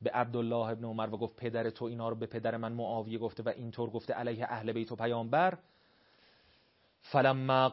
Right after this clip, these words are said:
قرأه ابن عمر"، بعد از اینکه عبدالله ابن عمر این نامه رو دید و خوند، "و رجع"، و برگشت، "و اظهر لِلنَّاسِ انه مُحِقٌ فیما اتی به و معذور فیما فَعَلَهُ." گفتش حق با یزیده،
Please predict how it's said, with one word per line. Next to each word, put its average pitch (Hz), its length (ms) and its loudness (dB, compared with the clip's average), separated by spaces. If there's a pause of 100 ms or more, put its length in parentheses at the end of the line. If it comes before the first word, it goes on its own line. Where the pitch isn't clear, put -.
(100)
قرأه 127 540 6
ابن 127 240 0
عمر"، 135 500 2
بعد 120 260 2
از 120 80 -4
اینکه 123 180 -2
عبدالله 123 320 0
ابن 127 200 0
عمر 127 100 -2
این 127 160 0
نامه 123 280 2
رو 127 100 2
دید 123 200 -6
و 127 60 2
خوند، 185 400 0 (680)
"و 120 200 4
رجع"، 131 520 8
و 170 140 4
برگشت، 131 600 4 (160)
"و 120 80 2 (120)
اظهر 127 500 0
لِلنَّاسِ 131 600 -4 (100)
انه 131 460 -2
مُحِقٌ 131 760 -2
فیما 113 460 -4
اتی 101 380 -8
به 92 100 -8 (460)
و 135 60 2
معذور 139 720 -2
فیما 110 360 -8
فَعَلَهُ." 85 400 -10 (220)
گفتش 143 280 -8
حق - 320 -6
با 151 140 -4
یزیده، 135 600 -8